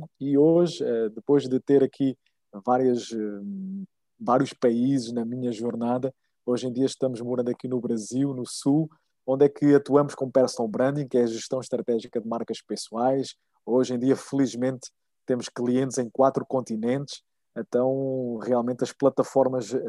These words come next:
da internet aproximam mundos, aproximam pessoas, e temos a felicidade de, através do personal branding, ajudar esses profissionais, através das suas marcas pessoais, a se posicionarem,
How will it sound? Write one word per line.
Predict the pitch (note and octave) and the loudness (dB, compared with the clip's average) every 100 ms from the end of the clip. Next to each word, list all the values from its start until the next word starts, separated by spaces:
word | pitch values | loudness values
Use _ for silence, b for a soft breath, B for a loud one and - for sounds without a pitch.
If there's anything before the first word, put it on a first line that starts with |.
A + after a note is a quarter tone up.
| A2 G#2+ | -6 -8
da | G#2 G#2 | -8 -6
internet | C3+ B2 B2 A#2 B2 B2 | -6 0 0 2 0 2
aproximam | A#2+ B2+ A#2+ - C3+ B2+ | 0 0 0 -2 -4 -4
mundos, | A#2 B2+ D3+ C#3+ C3 | -2 0 2 2 -2
aproximam | - B2+ - C3+ B2+ | 0 -2 0 -2 -2
pessoas, | A#2 - C3 C#3+ D3+ - _ _ _ _ | -4 -4 2 4 4 0 _ _ _ _
e | - | -4
temos | D3+ C#3+ | -2 2
a | D3+ | 0
felicidade | - D#3 - C3 B2+ C3+ C3 | 2 -2 -2 2 4 4 4
de, | C3 | 0
através | B2+ A#2+ B2+ | 0 2 2
do | A#2+ | 0
personal | A#2+ C3 B2 C3 | 0 -2 0 -4
branding, | A#2+ A#2+ B2+ C3 | -2 -2 -2 0
ajudar | B2+ B2 B2 B2+ B2+ _ _ _ _ | 0 0 2 2 0 _ _ _ _
esses | B2+ - | -4 -2
profissionais, | C#3+ B2+ C#3+ - A2+ A#2+ C3 | -4 -2 -2 -2 0 2 0
através | B2 A#2 C3+ | -2 0 0
das | B2 A#2 | -2 -6
suas | - C#3+ B2+ | -2 -2 0
marcas | C3 B2+ B2 | -2 -4 -6
pessoais, | - C3 - A#2 B2 C3+ - _ _ _ _ B2+ | -6 -6 -4 -2 0 0 -4 _ _ _ _ -4
a | A#2+ | -2
se | - B2+ - | -2 -8 0
posicionarem, | C#3+ C#3 - C#3 C3 C3+ C3+ C3 | 0 0 -4 -4 0 2 2 -2